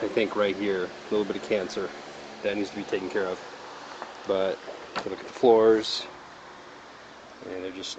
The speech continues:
they're beautiful. But anyway, there we go. Thank you, everybody that helped on this. I, uh, definitely had never done this before, and I learned something new,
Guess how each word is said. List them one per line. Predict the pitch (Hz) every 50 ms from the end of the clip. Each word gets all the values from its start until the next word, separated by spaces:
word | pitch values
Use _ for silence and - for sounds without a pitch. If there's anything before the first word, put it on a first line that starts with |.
| - - -
they're | 101 95
beautiful. | 92 101 107 104 101 - - 98 95 - - - - - - - - - - - - - - - - - - - - - - - - - - - - - - - - - - - - -
But | 143 165
anyway, | 196 208 202 196 202
there | 190 196 208 214 214 214
we | 208
go. | 190 202 214 226 226 226 220 220 214 202 175
Thank | - 190 196 196 190
you, | 196 214
everybody | 202 190 190 185 185 185 185 185 185 190 202 185
that | 160 - 160 156 156 151 143
helped | 139 165 165 170 175 - - - - - - - -
on | 139 139 139 139 139
this. | 156 156 156 147 - - - -
I, | 135 127 123 123 123
uh, | 120 113 110 107 107 107 107 - - - -
definitely | - 131 127 - 143 135 120
had | 123 117
never | 113 117 117 117 123
done | 110 117 117 117
this | 120 117 -
before, | - 110 - 120 117 117 117
and | 110 101
I | 101 95 95 92 - -
learned | 110 110 120 120 113
something | - 139 - - 120 110 110
new, | 113 117 117 120 123